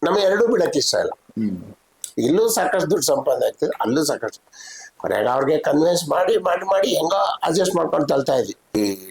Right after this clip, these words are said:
Speaker 1: ನಾಟಕದ ಹುಚ್ಚು ಏನಾಯ್ತು, ಜಿ ಎನ್ ನಾರಾಯಣ್ ಕುಮಾರದಲ್ಲಿ ನಾಟಕ ಮಾಡ್ತಾ ಇದ್ವಿ. ಅಲ್ಲಿ ಕೆ ಸಿ ಸುಬ್ರಹ್ಮಣ್ಯ ರಾಜನ್ ಅವರು ನಾಟಕ ನೋಡಕ್ಕೆ ನಿಂತಿದ್ರು, ಕಾಮಿಡಿ ಡ್ರಾಮಾ ಎಲ್ಲ ಹೋಗ್ತಾ ಇದ್ರು, ಅವರಲ್ಲಿ ನಿಂತಿದ್ರು.
Speaker 2: ಹ್ಮ್.
Speaker 1: ಆವತ್ತಿನ ಕಾಲಕ್ಕೆ ದೂರದರ್ಶನ್ಗೆ ಕೆ ಸಿ ಸುಬ್ರಹ್ಮಣ್ಯ ರಾಜನ್ ಅವರು ನಂಬರ್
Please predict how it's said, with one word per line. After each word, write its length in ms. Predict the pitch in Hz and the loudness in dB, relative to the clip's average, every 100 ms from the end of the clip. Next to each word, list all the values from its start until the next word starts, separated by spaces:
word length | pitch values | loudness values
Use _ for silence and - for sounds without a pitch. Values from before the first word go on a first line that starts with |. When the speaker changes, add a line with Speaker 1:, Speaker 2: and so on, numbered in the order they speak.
| 95 | -4
Speaker 1:
ನಾಟಕದ 400 | 139 226 269 247 | -2 0 2 2
ಹುಚ್ಚು 320 | 180 190 190 | 2 2 2
ಏನಾಯ್ತು, 560 | 185 160 147 202 190 - 123 | 2 2 2 2 0 0 0
ಜಿ 100 | 160 | 2
ಎನ್ 160 | 220 | 2
ನಾರಾಯಣ್ 300 | 220 180 180 | 2 2 0
ಕುಮಾರದಲ್ಲಿ 600 | 175 165 165 160 170 196 | 0 0 0 2 2 0
ನಾಟಕ 300 | 240 170 160 | 0 -2 -2
ಮಾಡ್ತಾ 360 | 156 135 127 107 | -2 0 0 -2
ಇದ್ವಿ. 120 | 95 - 127 | -2 -4 -4
ಅಲ್ಲಿ 260 | 180 240 | 0 -2
ಕೆ 280 | 180 202 247 | 0 0 2
ಸಿ 160 | 254 214 | 2 2
ಸುಬ್ರಹ್ಮಣ್ಯ 560 | 196 180 170 165 156 | 0 2 2 4 4
ರಾಜನ್ 400 | 139 131 131 120 | 2 0 -2 -2
ಅವರು 340 | 117 135 226 - - - - | 0 2 0 -2 -10 -14 -6
ನಾಟಕ 240 | 160 - | -6 -2
ನೋಡಕ್ಕೆ 400 | 143 123 120 - | 0 2 0 0
ನಿಂತಿದ್ರು, 500 | 180 165 165 151 135 | 2 2 2 0 0
ಕಾಮಿಡಿ 360 | 160 226 240 190 | 0 2 2 2
ಡ್ರಾಮಾ 260 | 147 156 | 0 0
ಎಲ್ಲ 260 | 196 185 202 | 0 2 2
ಹೋಗ್ತಾ 360 | 202 180 - 165 | 2 0 0 0
ಇದ್ರು, 120 | 180 | 2
ಅವರಲ್ಲಿ 300 | 175 156 135 | 0 0 -2
ನಿಂತಿದ್ರು. 360 | 139 147 120 | 0 0 -2
Speaker 2:
ಹ್ಮ್. 360 | - _ 117 107 | -6 _ -4 -2
Speaker 1:
ಆವತ್ತಿನ 440 | 110 127 147 196 139 120 | 0 2 2 2 0 0
ಕಾಲಕ್ಕೆ 560 | 120 123 - 269 294 - - - - - - | 0 0 0 0 0 -6 -18 -16 -16 -16 -4
ದೂರದರ್ಶನ್ಗೆ 840 | 131 190 180 160 143 135 131 180 277 - - - - _ _ | 0 2 2 2 2 2 2 0 -2 -8 -20 -20 -20 _ _
ಕೆ 200 | 135 190 | 0 0
ಸಿ 220 | 202 233 | 2 2
ಸುಬ್ರಹ್ಮಣ್ಯ 580 | 214 170 170 165 160 156 | 2 0 2 2 4 4
ರಾಜನ್ 420 | 139 135 135 131 | 4 2 0 0
ಅವರು 240 | 127 143 185 | 0 2 -2
ನಂಬರ್ 460 | 110 131 156 143 | 0 -2 2 0